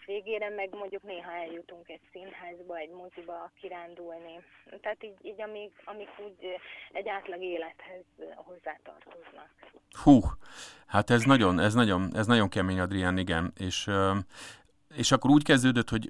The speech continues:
Speaker 2: hogy akkor fogta magát a férjed, és akkor először ő talált kint munkát, és te pedig itthon tartottad a frontot a két kicsivel?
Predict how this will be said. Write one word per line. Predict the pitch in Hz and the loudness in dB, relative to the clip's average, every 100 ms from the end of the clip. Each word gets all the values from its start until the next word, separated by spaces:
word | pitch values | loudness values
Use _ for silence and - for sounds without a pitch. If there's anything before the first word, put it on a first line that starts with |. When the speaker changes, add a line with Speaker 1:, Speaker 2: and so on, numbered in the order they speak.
| - | -4
Speaker 2:
hogy | 110 104 | -2 -2
akkor | - 107 | -4 -2
fogta | 131 - | -2 2
magát | 113 113 104 - | 2 4 2 0
a | |
férjed, | - 110 104 117 135 147 | -4 -2 0 2 2 2
és | 113 - | -2 -6
akkor | - 110 | -6 -4
először | 113 113 104 - 104 | 0 0 0 -2 2
ő | 101 95 82 - _ _ - | 4 2 0 -8 _ _ 2
talált | 98 92 - | 4 4 0
kint | - 101 - | -4 -4 -2
munkát, | 104 98 113 - | -2 2 0 2
és | 104 - | -2 -2
te | |
pedig | 113 107 101 | -2 -2 -2
itthon | 101 - 107 104 | -4 -4 -2 0
tartottad | 104 98 117 - 101 | 2 2 2 -4 -2
a | 98 | -2
frontot | 104 98 - 95 | 0 0 -2 -6
a | |
két | - 95 - | -4 -4 -4
kicsivel? | 92 - 101 64 60 | -6 -4 -2 0 -2